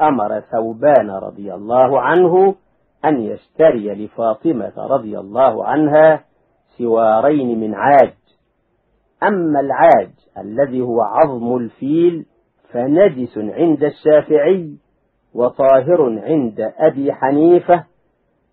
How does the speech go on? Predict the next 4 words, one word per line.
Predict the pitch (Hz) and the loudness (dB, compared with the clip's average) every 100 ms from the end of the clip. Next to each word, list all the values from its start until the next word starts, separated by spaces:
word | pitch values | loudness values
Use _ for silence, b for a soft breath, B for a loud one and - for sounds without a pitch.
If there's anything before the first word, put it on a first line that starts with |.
| _ 117 | _ -6
وعند | 117 123 139 208 175 165 | -2 0 2 2 2 2
مالك | 165 160 156 165 190 185 | 2 2 2 0 -2 0
يطهر | 180 147 135 135 _ 127 170 160 | 0 0 -2 -4 _ -4 0 0
بصقله | 131 135 - 170 202 _ 135 147 196 | -2 -10 -2 -2 -2 _ -4 -2 -2